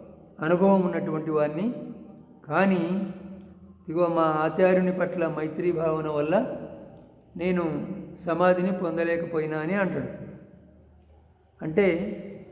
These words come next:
ఆయన గురించి నువ్వు వివరాలు తెలుసుకో అన్నాడు.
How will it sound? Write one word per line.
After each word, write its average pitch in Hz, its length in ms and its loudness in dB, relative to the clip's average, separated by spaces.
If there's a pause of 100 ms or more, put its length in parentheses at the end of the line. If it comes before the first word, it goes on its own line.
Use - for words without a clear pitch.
(3750)
ఆయన 190 400 6
గురించి 214 320 4
నువ్వు 208 180 2
వివరాలు 196 420 4
తెలుసుకో 190 360 0
అన్నాడు. 160 340 -2